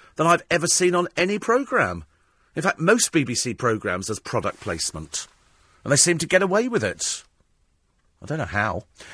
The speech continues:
Eight four eight five oh, steve at L B C dot co dot U K. And Mario says, "I don't have Facebook, Twitter or any other social networking sites, and I change my email and mobile every six months, and that way I'm not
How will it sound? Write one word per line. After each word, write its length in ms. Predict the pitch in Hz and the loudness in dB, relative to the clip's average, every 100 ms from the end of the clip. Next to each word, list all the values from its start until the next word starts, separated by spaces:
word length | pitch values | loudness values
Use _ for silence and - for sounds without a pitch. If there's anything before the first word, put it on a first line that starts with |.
| - | 0
Eight 160 | - 175 | 2 4
four 120 | 180 | 2
eight 80 | 156 | 4
five 180 | 151 139 | 2 4
oh, 100 | 175 | 2
steve 240 | - 175 | 2 0
at 80 | 139 | 2
L 80 | 127 | 0
B 100 | 117 | 0
C 360 | - 135 131 - 98 | -2 0 0 -2 2
dot 280 | 135 - - | 2 2 2
co 340 | 131 123 120 - - _ 87 | 4 4 2 -4 -20 _ -4
dot 360 | 95 139 - 123 | 0 0 0 -6
U 80 | |
K. 380 | - 147 135 196 - _ _ _ _ _ _ _ _ _ _ - - | 0 4 4 2 -8 _ _ _ _ _ _ _ _ _ _ -12 0
And 440 | 131 127 127 123 101 | 2 4 2 0 2
Mario 260 | 160 143 | 4 4
says, 240 | 127 139 127 | 2 0 0
"I 60 | |
don't 200 | 135 190 | 2 2
have 160 | 131 139 | 0 -4
Facebook, 540 | - 139 - 175 - - - - - | 0 0 0 -2 -4 -20 -20 -18 -2
Twitter 300 | 202 - 180 | 2 2 2
or 140 | 139 151 | 0 0
any 260 | 190 190 175 | 2 2 0
other 200 | 139 113 | 0 0
social 420 | - 175 165 127 | 2 2 2 -2
networking 880 | 107 120 160 - 113 98 - 98 92 | -2 0 -2 -2 -2 -2 -4 -6 -4
sites, 440 | - 123 127 - - - - | 0 2 2 -2 -10 -14 -6
and 100 | 107 | 0
I 60 | 117 | 2
change 340 | - 160 135 | 4 2 2
my 160 | 131 131 | 0 2
email 340 | 208 202 120 101 | 2 2 2 0
and 80 | 113 | 4
mobile 640 | 135 120 120 113 113 110 _ _ | 4 4 4 6 4 0 _ _
every 200 | 147 147 | 0 2
six 240 | - 151 - | 0 0 0
months, 260 | 120 - | -2 -2
and 80 | 107 | -4
that 140 | 123 117 | -2 0
way 120 | 117 | 0
I'm 200 | 110 113 | 0 2
not 320 | 127 - | 2 0